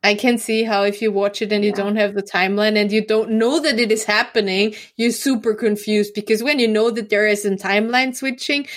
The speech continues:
Speaker 1: um, then, then you can accustom how you watch it. But when you have no idea and you expect it to be,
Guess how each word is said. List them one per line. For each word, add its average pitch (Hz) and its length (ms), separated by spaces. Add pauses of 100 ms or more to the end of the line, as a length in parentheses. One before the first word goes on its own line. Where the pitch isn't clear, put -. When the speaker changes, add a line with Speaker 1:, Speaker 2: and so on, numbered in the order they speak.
(320)
Speaker 1:
um, 220 400
then, 220 400
then 208 460 (180)
you 233 180
can 233 200
accustom 214 840
how 214 200
you 214 180
watch 233 420
it. 220 140
But 202 160
when 220 160
you 226 120
have 208 160
no 247 260
idea 254 400
and 254 160
you 226 80
expect 214 480
it 214 140
to 214 80
be, 208 360